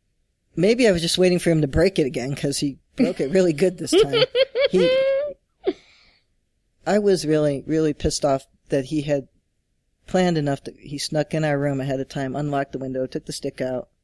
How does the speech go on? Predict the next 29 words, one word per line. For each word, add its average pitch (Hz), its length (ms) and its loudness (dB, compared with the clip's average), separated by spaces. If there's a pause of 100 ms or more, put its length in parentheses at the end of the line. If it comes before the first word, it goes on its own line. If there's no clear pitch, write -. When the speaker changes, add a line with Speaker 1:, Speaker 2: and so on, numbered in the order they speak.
(440)
Speaker 2:
Yes, 220 520 0
we 208 100 2
have 240 340 -4
a 196 120 0
lock 170 420 -2
on 165 160 -6
our 151 120 -4
window, 139 540 0
and 165 260 -4
there 160 160 -2
is 175 240 -4
a 165 100 -2
stick, - 640 -8
you 185 160 -4
know, 139 220 -4
in 170 320 -4
the 175 80 0
slide 143 480 -4
window 131 560 -2
that 131 300 -6 (100)
keeps - 340 -10
it 160 120 -4
from 151 160 -4
opening 147 340 -6
too 156 200 -6
far, 131 440 -8
you 175 140 -8
know, 147 220 -6
anti-robbery 147 2000 -6